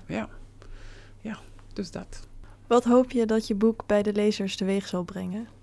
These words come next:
Speaker 1: Ja. Ehm, nogmaals, ehm, het is begonnen met een alternatief naar de standaard benadering als het gaat om diversiteit en inclusie. Ehm,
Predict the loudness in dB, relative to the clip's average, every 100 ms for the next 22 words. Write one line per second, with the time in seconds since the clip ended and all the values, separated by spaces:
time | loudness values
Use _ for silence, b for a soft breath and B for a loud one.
0 | -10 -6 -6 -8 -12 -20 -20 -20 -20 -20
1 | B B B B B B B B 0 6
2 | 6 6 4 -4 B B B -14 -12 0
3 | 4 6 6 8 8 6 0 -10 -20 -8
4 | -2 0 0 -2 -4 -2 -2 0 2 4
5 | 6 4 2 2 2 2 0 0 0 -6
6 | -6 -14 -18 -20 b b b b b b
7 | b b 4 6 6 4 2 4 6 6
8 | 4 4 4 4 2 2 0 -2 -4 -4
9 | -2 -2 -2 -2 -4 -4 -4 -2 -2 -4
10 | -6 -8 -8 -8 -16 -16 -20 b b b
11 | b b b -6 -2 0 0